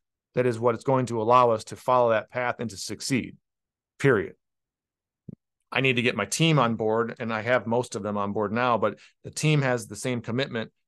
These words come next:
as the leader. When that happens, you're an unstoppable force. You're prepared for the race. It's a marathon. It's not a sprint. So we've been talking a lot about the long game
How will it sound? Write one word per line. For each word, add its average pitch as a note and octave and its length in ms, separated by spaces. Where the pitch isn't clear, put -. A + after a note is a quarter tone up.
as A2 160
the G#2 120
leader. A#2 460
When C3+ 160
that D3 160
happens, A#2+ 480
you're A#2+ 220
an A#2+ 60
unstoppable A2+ 680
force. - 560
You're G2+ 80
prepared C3 480
for D3+ 80
the D3+ 100
race. G#2+ 460
It's A2 160
a A#2 60
marathon. A#2+ 580
It's G2 160
not G#2+ 200
a G2 40
sprint. - 440
So C#3+ 140
we've C3+ 80
been D3 100
talking E3 300
a D#3 60
lot D3 300
about C3 160
the A#2 100
long B2+ 360
game G#2 400